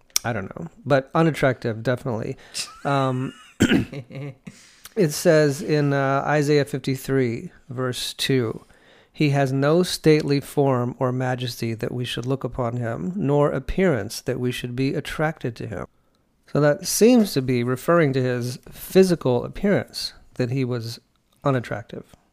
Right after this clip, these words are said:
Speaker 2: Oh, okay. Oh, I didn't know that. I, I, uh, huh, that's interesting.
Speaker 1: Hmm.
Speaker 2: Um, so, uh, do you think Jonathan makes a good Jesus then?
Speaker 1: Oh, yes. I think he makes a very good Jesus.
Speaker 2: Oh,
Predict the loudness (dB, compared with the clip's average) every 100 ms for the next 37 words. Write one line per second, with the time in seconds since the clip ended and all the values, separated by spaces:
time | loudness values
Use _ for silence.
0 | -10 -8 -8 -10 -14 -14 -14 -12 -10 -10
1 | -10 -10 -8 -8 -8 -8 -10 -10 -12 -14
2 | -16 -14 -12 -12 -14 -10 -10 -10 -18 -20
3 | -16 -16 -16 -18 -20 _ -16 -14 -14 _
4 | _ -2 2 2 0 -2 -8 -14 _ -4
5 | 2 4 2 -2 -10 _ _ _ _ -10
6 | -8 -6 -6 -6 -8 -10 -8 -6 -6 -8
7 | _ -20 -4 0 2 0 -2 -2 0 -2
8 | -4 -4 -4 -6 -6 -6 -6 -8 -8 -12
9 | -20 _ _ _ _ _ _ _ _ _
10 | _ _ _ 4 6 6 4 0 -2 -4
11 | -2 -2 -6 -6 -6 -4 -4 -8 -12 -14
12 | -14 -16 -18 -20 _ _ _ _ _ _
13 | -12 -12